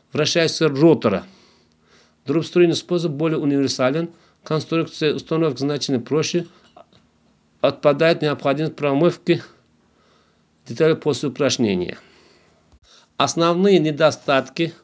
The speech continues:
дробоударного упражнения заключаются в том, что впоследствии высоких локальных температур, возникающих при ударе, дроби, происходит значительное снижение остаточных сжимающих напряжений у поверхности,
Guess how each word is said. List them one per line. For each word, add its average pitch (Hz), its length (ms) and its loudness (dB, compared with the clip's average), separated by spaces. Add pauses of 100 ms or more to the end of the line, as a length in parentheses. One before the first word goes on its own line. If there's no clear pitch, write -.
(500)
дробоударного 156 1080 0
упражнения 156 260 -4
заключаются 151 500 -6
в - 60 -20
том, 139 380 -2
что 143 340 -4 (260)
впоследствии 156 600 2
высоких 143 580 -4 (560)
локальных 139 400 0
температур, 139 540 -2
возникающих 139 640 -4
при 139 140 -4
ударе, 131 600 0 (280)
дроби, 151 280 0
происходит 151 460 -2
значительное 151 540 -2
снижение 135 300 -2
остаточных 131 500 -4
сжимающих 131 580 -2 (360)
напряжений 131 460 0
у 151 120 -4
поверхности, 123 840 0